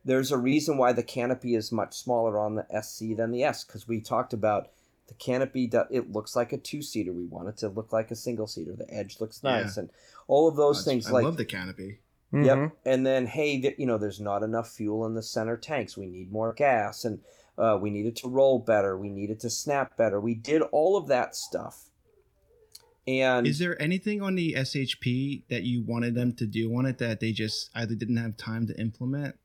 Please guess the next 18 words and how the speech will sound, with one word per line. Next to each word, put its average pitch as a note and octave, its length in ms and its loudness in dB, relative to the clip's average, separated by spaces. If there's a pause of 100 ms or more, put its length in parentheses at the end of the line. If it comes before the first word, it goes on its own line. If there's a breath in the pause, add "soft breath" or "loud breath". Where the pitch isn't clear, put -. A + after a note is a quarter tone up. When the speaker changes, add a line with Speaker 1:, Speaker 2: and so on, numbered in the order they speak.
Speaker 2:
or A2+ 220 -2
Speaker 1:
Yes, A2 260 0
so C3 120 4
the B2+ 100 4
Speaker 2:
you A2+ 40 0
Speaker 1:
whole D#3+ 140 8
Speaker 2:
were E3 140 8
Speaker 1:
e-, - 20 2
Speaker 2:
like, G#2+ 120 0
Speaker 1:
the C3 120 4
Speaker 2:
"No"? D3 60 4
Speaker 1:
S - 140 2
H D#3 260 2
P. D3 260 0 (180 soft breath)
So D3+ 460 4 (300)
re-, C#3+ 240 -6
so D3 420 2
remember C#3 500 2